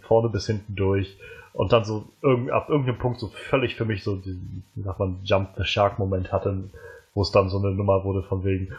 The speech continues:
„Und wir haben geheime Tunnel, die von George Washington in die, in der ganzen Stadt <laughs> gebaut wurden“ und so. Das waren irgendwie alles so Sachen, ich weiß nicht, das, äh, das hat mich damals echt ziemlich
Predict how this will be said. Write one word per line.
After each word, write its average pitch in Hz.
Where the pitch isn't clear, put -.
„Und 320
wir 117
haben 107
geheime 101
Tunnel, 143
die 101
von 113
George 127
Washington 123
in 123
die, 165
in 131
der 147
ganzen 208
Stadt -
<laughs> -
gebaut 202
wurden“ 151
und 139
so. 139
Das 139
waren 175
irgendwie 170
alles 165
so 143
Sachen, 139
ich -
weiß 110
nicht, -
das, 110
äh, 110
das 104
hat -
mich 95
damals 95
echt -
ziemlich -